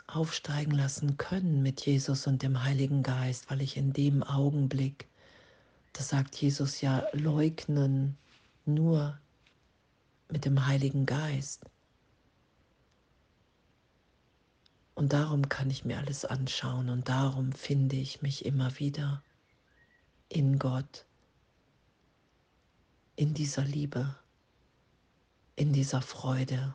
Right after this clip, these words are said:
in dieser Unverletztheit. Und egal, egal,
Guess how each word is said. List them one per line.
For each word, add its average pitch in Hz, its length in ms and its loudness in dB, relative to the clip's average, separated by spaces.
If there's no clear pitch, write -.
in 135 140 0
dieser 131 340 0
Unverletztheit. 139 1300 -2
Und 143 180 2
egal, 147 540 0
egal, 143 500 -2